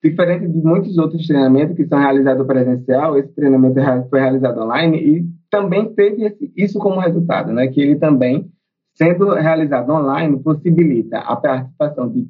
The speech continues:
cuidadores de outras regiões do Brasil, que foi o que aconteceu no nosso estudo.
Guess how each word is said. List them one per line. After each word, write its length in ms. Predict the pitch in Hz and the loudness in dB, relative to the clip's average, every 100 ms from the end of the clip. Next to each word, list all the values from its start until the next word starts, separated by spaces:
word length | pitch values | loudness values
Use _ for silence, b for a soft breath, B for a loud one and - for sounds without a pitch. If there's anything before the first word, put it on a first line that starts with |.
| - | -4
cuidadores 480 | 131 131 123 117 | 0 0 -2 -6
de 140 | 113 123 | -6 -2
outras 520 | 127 170 170 190 - _ _ - | 0 0 0 -4 -6 _ _ -2
regiões 380 | 147 135 143 135 | 2 4 2 2
do 80 | 139 | 2
Brasil, 460 | 127 120 113 139 | 2 0 0 -4
que 100 | 156 | -4
foi 180 | 131 127 | -6 -4
o 20 | |
que 60 | 127 | -4
aconteceu 440 | 123 127 127 123 | -2 -4 -4 -4
no 100 | 117 | -2
nosso 220 | 117 110 110 | -2 -4 -8
estudo. 440 | - 127 147 - | -6 -2 -2 -2